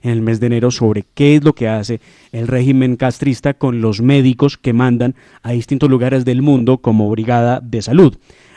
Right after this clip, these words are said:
Ah, en un, eh, artículo que publica el diario A B C de España, dice lo siguiente: "Entre las condiciones que denuncian y que fueron corroboradas por más de un centenar de testimonios, se refieren al exceso de horas trabajadas, sesenta y cuatro horas semanales,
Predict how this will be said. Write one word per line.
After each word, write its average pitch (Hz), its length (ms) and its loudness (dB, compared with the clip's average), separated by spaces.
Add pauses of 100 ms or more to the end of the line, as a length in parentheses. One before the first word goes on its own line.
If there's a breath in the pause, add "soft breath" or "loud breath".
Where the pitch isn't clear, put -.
(160 soft breath)
Ah, 139 220 0
en 143 220 -2
un, 180 420 -2
eh, 127 320 -4
artículo 135 640 0
que 113 400 -4
publica 131 400 2
el 127 60 0
diario 131 360 2
A 135 200 0
B 131 160 0
C 127 160 -2
de 120 80 -2
España, 117 460 -6 (280 soft breath)
dice 131 240 -6
lo 135 100 2
siguiente: 139 540 0 (400 soft breath)
"Entre 139 260 0
las 135 120 2
condiciones 139 500 0
que 147 100 -2
denuncian 131 540 2
y 113 60 -4
que 110 100 -6
fueron 127 220 0
corroboradas 120 640 -2
por 117 120 -2
más 113 140 -4
de 139 80 -2
un 135 60 2
centenar 120 420 -2
de 135 80 -2
testimonios, 131 720 -2 (320 soft breath)
se - 140 -4
refieren 135 400 0
al 127 100 2
exceso 143 380 -2
de 127 60 2
horas 127 280 0
trabajadas, 110 540 -4
sesenta 135 480 -2
y 123 60 -4
cuatro 165 440 2
horas 160 220 2
semanales, 117 560 -2